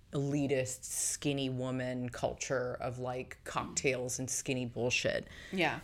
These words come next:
Speaker 1: And I thought, "Wow, holy sh-, like, where have I been?" You know, we're talking about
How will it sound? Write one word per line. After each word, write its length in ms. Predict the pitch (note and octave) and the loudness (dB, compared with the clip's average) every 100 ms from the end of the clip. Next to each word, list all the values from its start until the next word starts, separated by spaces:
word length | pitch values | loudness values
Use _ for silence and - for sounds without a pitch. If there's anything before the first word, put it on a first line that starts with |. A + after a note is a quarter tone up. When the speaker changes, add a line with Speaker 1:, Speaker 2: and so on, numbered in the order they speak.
| - | 0
Speaker 1:
And 320 | D3+ C#3+ C3+ - | 4 4 4 4
I 120 | D3 | 4
thought, 360 | - C#3 C3 | 2 0 0
"Wow, 840 | C#3 B2+ C3 F3 F#3 E2+ G2 G2 - - - - - | 0 0 6 12 12 12 8 4 0 -10 -20 -20 -12
holy 420 | - - F#3+ F#3 D3 | -8 2 4 6 2
sh-, 40 | - - - - - | 0 -2 -2 -2 -2
like, 260 | C3 C3 | -4 -4
where 280 | - B2+ D#3 | -2 6 6
have 140 | E3 C3+ | 6 4
I 160 | C3 | 2
been?" 560 | A#2+ B2 A#2+ C3+ E3 E3+ | 2 0 0 0 0 0
You 140 | D3+ | 2
know, 80 | C#3 | 2
we're 160 | C3 C#3 | 2 0
talking 340 | D#3+ D3+ D3 | 0 -2 0
about 300 | C3+ C3 A#2+ | 2 0 -2